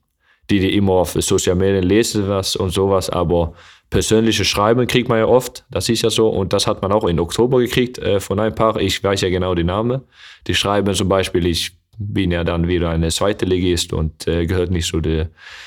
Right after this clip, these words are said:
Flensburg dazu, weil ich so schlecht bin, und dann ist das immer schön, einen M-V-P-Titel dann im Januar zu holen und dann schreiben die plötzlich was anderes. Äh, das ist ja so, Fans brauchen wir,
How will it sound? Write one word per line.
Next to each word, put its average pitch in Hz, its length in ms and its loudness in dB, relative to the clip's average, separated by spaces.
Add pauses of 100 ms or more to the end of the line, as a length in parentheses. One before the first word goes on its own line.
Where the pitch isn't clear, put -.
Flensburg 113 380 2
dazu, 92 360 2
weil 85 120 2
ich 78 120 -4
so - 160 -4
schlecht - 340 0
bin, 98 200 2
und 85 160 0
dann 104 100 2
ist 113 140 0
das 101 100 0
immer 101 200 2
schön, 87 320 0 (120)
einen 87 320 0
M-V-P-Titel 87 600 -2
dann 87 180 0
im 87 160 0
Januar 98 300 2
zu 90 160 0
holen 95 200 2
und 85 120 0
dann 95 120 2
schreiben 90 300 2
die 87 80 0
plötzlich 87 360 0
was 78 240 -4
anderes. 117 380 0
Äh, 82 300 -4 (720)
das 101 280 0
ist 131 120 2
ja 113 60 4
so, 98 200 2
Fans 101 300 -2
brauchen 113 380 2
wir, 127 200 0